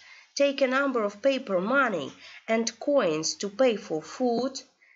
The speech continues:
utilities, tuition fee, entertainment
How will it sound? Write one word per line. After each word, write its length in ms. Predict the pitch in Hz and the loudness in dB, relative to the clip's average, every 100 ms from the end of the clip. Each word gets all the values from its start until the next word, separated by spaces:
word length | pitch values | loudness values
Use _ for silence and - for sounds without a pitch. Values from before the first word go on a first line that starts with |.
| _ | _
utilities, 880 | 330 302 277 247 240 240 240 233 - - _ - | -4 0 2 2 2 0 -2 -2 -4 -8 _ -6
tuition 440 | 269 294 294 302 294 | 0 2 2 -2 -6
fee, 640 | - 254 233 226 226 - _ - | -6 -6 -2 -2 -4 -10 _ -6
entertainment 920 | 208 214 202 202 269 269 262 254 254 | -2 -2 -2 0 2 2 0 -2 -4